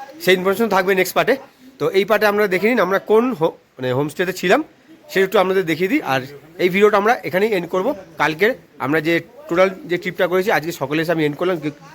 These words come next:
কারণ কালকে রাত্রে এন্ড করতে পারিনি, আমরা এসে খুব টায়ার্ড ছিলাম, শুয়ে পড়েছি খেয়ে দিয়ে। তো চ-, চলুন এই just হোমস্টেটা একটু আপনাদেরকে দেখিয়ে দিই। আচ্ছা, এই হোমস্টেটাতে আমরা ছিলাম, এই যে বাম্বু লজ অ্যান্ড রেস্টুরেন্ট দেখতে পাচ্ছেন,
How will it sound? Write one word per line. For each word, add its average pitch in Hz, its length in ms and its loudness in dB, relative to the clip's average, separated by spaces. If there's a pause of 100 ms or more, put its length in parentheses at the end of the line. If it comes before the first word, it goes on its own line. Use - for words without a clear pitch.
(320)
কারণ 156 220 2
কালকে 147 320 0 (300)
রাত্রে 131 220 -2
এন্ড 143 100 -2
করতে 160 200 -4
পারিনি, 170 260 2
আমরা 170 160 4
এসে 170 100 -2
খুব 185 200 -2
টায়ার্ড 160 240 0
ছিলাম, 202 200 -2
শুয়ে 180 200 -2
পড়েছি 196 280 0 (340)
খেয়ে 165 160 4
দিয়ে। 285 120 2 (280)
তো 180 100 -2
চ-, 156 380 2
চলুন 226 220 2
এই 170 320 0
just 185 200 0
হোমস্টেটা 180 300 -2
একটু 185 120 0
আপনাদেরকে 165 280 0
দেখিয়ে 139 240 0
দিই। 101 160 -6 (1900)
আচ্ছা, 160 360 2 (600)
এই 196 140 4
হোমস্টেটাতে 208 440 4
আমরা 208 180 2
ছিলাম, 202 320 0 (460)
এই 135 40 -14
যে 151 80 -6
বাম্বু 156 280 -2
লজ 175 160 2
অ্যান্ড 170 180 -2
রেস্টুরেন্ট 170 320 -2
দেখতে 175 180 -4
পাচ্ছেন, 175 300 0